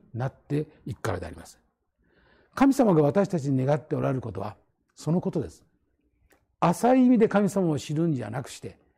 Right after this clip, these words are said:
深い意味で人格的に神様を知るということです。皆さん、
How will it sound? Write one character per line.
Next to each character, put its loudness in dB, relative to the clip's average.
深 0
い 6
意 6
味 4
で -6
人 4
格 -4
的 0
に 0
神 2
様 0
を -2
知 -6
る 2
と -2
い -4
う -8
こ -16
と -18
で -18
す。 -20
皆 4
さ 4
ん、 -6